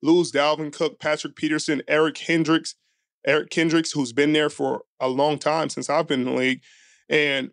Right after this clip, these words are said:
what does that look like? There's so many unknowns. Um, Kevin O'Connell has done a great job with that offense, but I think people are starting to adjust.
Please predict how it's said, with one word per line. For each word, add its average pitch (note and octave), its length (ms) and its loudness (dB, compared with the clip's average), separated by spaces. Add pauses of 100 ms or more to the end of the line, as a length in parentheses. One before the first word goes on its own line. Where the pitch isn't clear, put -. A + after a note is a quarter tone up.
(500)
what D#3+ 140 0
does D#3+ 100 0
that D3 160 2
look E3 180 -2
like? C3+ 200 -12
There's C3 180 -8
so D3+ 100 0
many D3 340 -2
unknowns. D3+ 760 0
Um, A#2+ 460 -6
Kevin D3+ 240 0
O'Connell D#3 480 2
has B2 100 -2
done C#3 160 0
a C3 60 -4
great C#3+ 280 0
job C#3+ 240 0
with C#3+ 120 -8
that C#3 160 2
offense, E3 420 0
but C#3 140 -2
I C#3 60 0
think D#3+ 200 -2
people D#3+ 180 -2
are D3+ 120 4
starting D#3 220 2
to D#3 100 2
adjust. D#3+ 460 -2